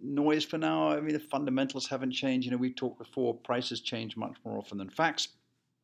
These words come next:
Don't confuse the two. And, uh, I think for right now, there's just not enough, um, uh, you know, re-, red light warnings for me to indicate that this isn't just some, uh, some rebalancing and or profit taking.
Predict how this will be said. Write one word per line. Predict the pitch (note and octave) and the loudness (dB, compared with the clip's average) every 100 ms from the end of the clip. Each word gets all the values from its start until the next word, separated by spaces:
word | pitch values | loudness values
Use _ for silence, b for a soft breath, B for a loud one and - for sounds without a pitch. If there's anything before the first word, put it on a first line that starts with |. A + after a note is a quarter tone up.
| _ _ _ | _ _ _
Don't | - G2 | -8 -8
confuse | - A#2 G#2+ | -8 -8 -6
the | - | 0
two. | D3+ D3+ B B B B - | 0 0 B B B B 0
And, | A#2+ A#2+ A2+ | 2 4 4
uh, | A#2 A2+ A2+ A2+ | 6 6 4 2
I | A2+ | -2
think | A2+ C3 C3 | -2 -4 -2
for | A#2 | 0
right | A#2 A#2+ | 2 0
now, | G2+ A#2+ A#2+ A2+ | 0 0 2 2
there's | G#2+ A2 | 2 0
just | - A#2 - | 0 -4 -4
not | A2+ G#2+ G#2+ | -4 -2 -2
enough, | G#2+ G#2 F#2+ - | 0 -2 -4 -4
um, | G#2+ G2+ G2 G2 B B B B B _ - | -2 -2 -4 -10 B B B B B _ -4
uh, | G2+ - | -4 -2
you | A2+ | -2
know, | G2+ F#2+ | 0 -2
re-, | - G#2 A2 - | -2 0 0 0
red | G#2+ G#2 A2 G#2 F#2 - _ _ - | -6 -2 0 0 -4 -14 _ _ -10
light | G#2+ G#2 G2 A2 | -2 -2 -2 -6
warnings | A2 A2+ A2 G2+ F#2 F#2 | -4 -2 -2 -2 -4 -8
for | - G#2+ | -6 -2
me | A2 G#2 | 0 0
to | G2+ G2 | -2 -4
indicate | F#2+ G2 - F#2+ F#2 | -4 -8 -4 -4 -4
that | - | -6
this | G3+ G3 | -4 -2
isn't | F#3+ - F#2 - | -4 -6 -10 -8
just | F#2+ F2+ - - | -8 -4 -4 -4
some, | F#2 F2 F2 | -6 -6 -8
uh, | F2 E2+ - - | -8 -8 -10 -6
some | - F2 F2 - G#2 F#2+ | -4 -4 -6 -12 -12 -8
rebalancing | F#2+ F#2 F2+ F2+ E2 E2 E2+ E2 | -8 -6 -6 -4 -4 -6 -6 -10
and | D#2+ E2+ | -10 -8
or | E2+ | -8
profit | - E2+ - - | -8 -14 -14 -18
taking. | G2 F2+ | -16 -16